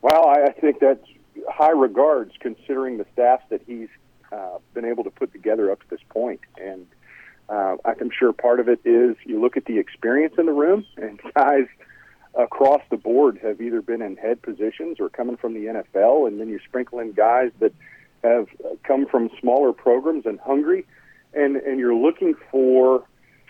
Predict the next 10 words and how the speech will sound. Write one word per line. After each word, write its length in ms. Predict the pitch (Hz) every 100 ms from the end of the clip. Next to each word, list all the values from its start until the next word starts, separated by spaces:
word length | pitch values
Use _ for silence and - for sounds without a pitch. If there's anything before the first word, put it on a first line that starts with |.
| _ -
that 240 | 131 -
recipe, 720 | 123 143 - 139 - 107 90 _
right, 300 | 107 113 117 -
where 180 | 110
you 140 | 107 104
have 340 | - 113 110
enough 320 | 101 113 127
ingredients 720 | 127 120 107 127 123 123 117 -
of 180 | 98
guys 400 | - 113 120 120